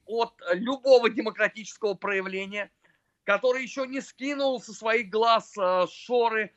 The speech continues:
э, эпохи крепостного права и тем самым нан-, наносит сокрушительный удар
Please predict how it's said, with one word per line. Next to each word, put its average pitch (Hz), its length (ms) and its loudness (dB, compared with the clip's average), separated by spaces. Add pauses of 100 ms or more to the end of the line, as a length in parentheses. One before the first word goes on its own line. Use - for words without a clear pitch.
(280)
э, 175 280 2
эпохи 247 460 2
крепостного 233 720 2
права 208 580 2 (420)
и 233 100 -8
тем 247 200 0
самым 254 420 -2
нан-, 233 300 -6
наносит 240 600 -2 (300)
сокрушительный 277 1000 0
удар 240 320 0